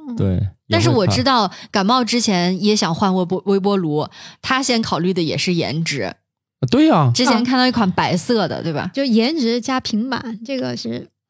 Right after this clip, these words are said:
Speaker 2: 现-，
Speaker 3: 嗯。
Speaker 2: 现在这个家电啊，很多家电都进入了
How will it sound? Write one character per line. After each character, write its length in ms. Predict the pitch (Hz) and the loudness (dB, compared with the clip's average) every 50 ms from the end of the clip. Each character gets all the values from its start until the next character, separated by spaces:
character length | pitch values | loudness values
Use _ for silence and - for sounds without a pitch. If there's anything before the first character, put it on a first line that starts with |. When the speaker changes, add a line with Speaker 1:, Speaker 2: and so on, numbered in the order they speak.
| _ _ _ _ _ | _ _ _ _ _
Speaker 2:
现-， 180 | - - 170 165 | -2 0 0 2
Speaker 3:
嗯。 140 | 160 139 - | 0 -2 -4
Speaker 2:
现 280 | - - - 185 175 180 | -4 0 0 2 2 4
在 340 | 196 208 202 180 156 139 131 120 117 110 110 110 107 104 104 104 104 104 - _ - | 4 4 4 4 4 4 4 4 4 4 4 4 4 4 2 2 0 0 -2 _ -2
这 120 | - 117 | 0 2
个 120 | 107 104 | 2 2
家 240 | 98 - 131 131 139 | 2 2 2 2 4
电 260 | 139 170 160 127 104 | 4 4 4 4 4
啊， 260 | 92 87 90 92 90 - - - - - - - | 2 2 0 -2 -4 -6 -10 -14 -14 -14 -14 -10
很 260 | - - 123 107 104 | -4 0 2 2 4
多 200 | 113 135 165 180 | 4 4 4 4
家 200 | 143 135 123 127 | 4 2 4 4
电 240 | 131 123 113 107 101 | 4 4 4 4 4
都 160 | 117 113 113 | 4 2 2
进 220 | 117 - 139 131 | 4 4 4 4
入 240 | 117 117 113 107 104 | 4 4 4 4 4
了 280 | 107 101 120 107 98 | 4 4 4 2 0